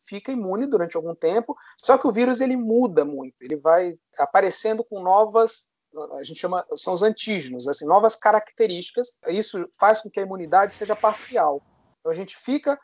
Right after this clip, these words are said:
um pouco imune, mas não totalmente, por isso que a gente pode pegar a gripe várias vezes ao longo da vida e resfriado também. Bom, então essa premissa é importante por quê? Porque os autores desse estudo da Harvard, eles usaram,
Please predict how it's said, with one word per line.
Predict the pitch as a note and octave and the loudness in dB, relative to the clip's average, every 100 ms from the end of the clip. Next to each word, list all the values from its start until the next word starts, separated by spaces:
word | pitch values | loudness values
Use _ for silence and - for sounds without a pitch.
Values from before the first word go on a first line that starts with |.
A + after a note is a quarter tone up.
| _ _ | _ _
um | |
pouco | E3 F3 F3 | 0 0 0
imune, | C4+ B3+ C#4+ | -4 -2 -2
mas | C#4+ B3+ | -2 -2
não | C#4+ | -4
totalmente, | C#4 D4 D4 E3 _ | -6 -4 -4 -6 _
por | C3 | -10
isso | D3+ - | -10 -10
que | |
a | |
gente | F#3+ G3+ | -14 -8
pode | - E3 | -4 -4
pegar | - E3 E3+ | -2 0 0
a | |
gripe | E3+ E3 A#3+ | 0 -10 -2
várias | F#3 E3 F3+ | 2 2 0
vezes | E3+ | -6
ao | F3+ | -6
longo | F3 A3 | -4 -4
da | D4 | -4
vida | B3 D4 _ _ | -6 -10 _ _
e | - | 2
resfriado | G#3 A3 - E3 D#3+ | 2 2 0 0 0
também. | - C4 - _ _ _ _ - | -6 -10 -10 _ _ _ _ -4
Bom, | D3 - | -4 -2
então | - G3 - | -2 0 4
essa | A3+ A3 | 4 4
premissa | B3 G#3+ G3 - | -4 -4 -4 -8
é | |
importante | A#3 B3+ A#3+ G3+ A3 - | 0 0 0 -4 -12 -12
por | D4+ - | -12 -12
quê? | D3+ - _ _ _ | -16 -18 _ _ _
Porque | - D#3 | -10 0
os | C#4+ B3 | 4 6
autores | E3+ - F#3+ F#3 C#3+ B2+ | 4 2 0 4 4 2
desse | C3+ C3+ | -14 -14
estudo | - - E3 C3+ | -16 -14 -12 -10
da | B2 | -6
Harvard, | A#2+ F3+ D#3 B2 A#2+ _ _ - - | 4 6 6 0 -18 _ _ -16 -2
eles | G#3 A#3 | 2 2
usaram, | A#3+ C4 F3 F3 F3+ G3+ A#3 A#3 | 2 -2 4 6 8 6 4 0